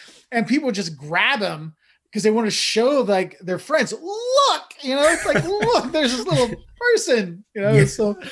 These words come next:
Speaker 1: they, at first we're like, "What the hell?" Then we realized, "Oh no, they wanna show, like, grandma, or they wanna show somebody else." And so when we were on the Great Wall, it was hilarious 'cause people were like, it was funny 'cause people were like, they wanted to get pictures with the kids. So they put their kid next to our kids and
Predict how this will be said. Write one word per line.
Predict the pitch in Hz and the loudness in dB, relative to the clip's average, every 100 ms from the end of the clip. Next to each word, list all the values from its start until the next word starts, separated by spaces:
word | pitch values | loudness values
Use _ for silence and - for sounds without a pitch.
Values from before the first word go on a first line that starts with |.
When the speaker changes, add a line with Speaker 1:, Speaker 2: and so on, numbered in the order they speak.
| - - | -16 -4
Speaker 1:
they, | 233 247 240 269 | 0 2 2 4
at | 233 - | 2 2
first | 330 403 | 0 2
we're | 247 | 2
like, | 208 | 2
"What | 233 240 | 0 0
the | 190 | 2
hell?" | 196 220 240 | 2 2 2
Then | 202 | 2
we | 190 | 4
realized, | 196 214 180 165 | 4 4 4 2
"Oh | 196 | 0
no, | 196 | 2
they | 175 | 2
wanna | 175 165 | 0 -2
show, | - 165 156 | 0 2 2
like, | 151 147 151 | 0 -2 -4
grandma, | 143 143 143 147 147 | -4 -4 -2 0 2
or | 147 | 2
they | 147 | 0
wanna | 151 | -2
show | 143 156 143 | -4 -4 -4
somebody | 156 151 147 135 | -6 -4 -2 -2
else." | 135 139 - | -4 -6 -10
And | 131 | -8
so | 143 135 - - - 143 | -6 -6 -10 -20 -20 -14
when | 180 208 | 0 4
we | 220 | 4
were | |
on | 220 | 4
the | 190 | 2
Great | 165 196 | 2 2
Wall, | 185 180 180 | 4 4 4
it | |
was | 165 - | 2 -2
hilarious | 156 175 165 131 | 0 2 2 0
'cause | 156 208 | -4 -2
people | 220 | 2
were | 202 | 4
like, | 175 | 4
it | 208 | 4
was | 180 | 2
funny | 214 | 2
'cause | 175 165 | 0 0
people | 262 | 2
were | 226 | 2
like, | 185 - - _ _ - | 2 -4 -20 _ _ -2
they | 214 185 | 2 4
wanted | 190 208 | 4 4
to | 196 | 4
get | 196 | 2
pictures | 202 190 202 | 2 0 0
with | 220 | -2
the | 226 | -2
kids. | 196 175 156 | 2 2 2
So | 185 | 0
they | 180 | 2
put | 214 165 | 0 2
their | 220 254 | 2 2
kid | 254 240 | 0 0
next | 208 - | -2 -4
to | 196 | -2
our | 208 | -2
kids | 208 180 | -2 -4
and | 165 | -6